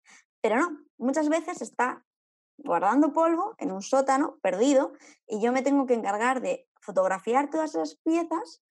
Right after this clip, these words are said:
para luego, con realidad virtual, conseguir juntarlas todas para poder entender cómo era ese teatro.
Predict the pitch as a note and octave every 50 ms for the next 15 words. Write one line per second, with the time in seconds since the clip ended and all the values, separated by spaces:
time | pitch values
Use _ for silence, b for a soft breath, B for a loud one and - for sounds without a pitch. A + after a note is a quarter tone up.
0 | _ _ _ _ _ _ _ G#3+ G#3 G3+ G3+ G#3+ A#3+ C4+ C#4+ C4 A3 G#3 G3+ G3
1 | F#3 - - F#3 F3+ F#3 F#3 G3 G#3 A#3+ C4+ C#4+ C#4 C#4 C#4+ D4 D4 D4+ D#4+ D#4
2 | D#4 B3+ A3 G#3+ - _ _ _ _ - - G3 F#3 G3+ B3 B3+ - - _ _
3 | - - A3+ G#3 G3 A#3+ D4 D#4+ D#4 D4+ D4 D4 D4 E4 D#4+ D4+ D#4 F#4 A#4+ -
4 | - _ _ _ A#3 G#3+ G3+ B3+ B3+ G3+ A3+ B3+ C#4+ C#4+ C4+ C4 C#4+ D#4 D#4 -
5 | C4 B3+ B3 B3+ B3 B3+ A3+ A3+ B3+ D#4 F4+ - - -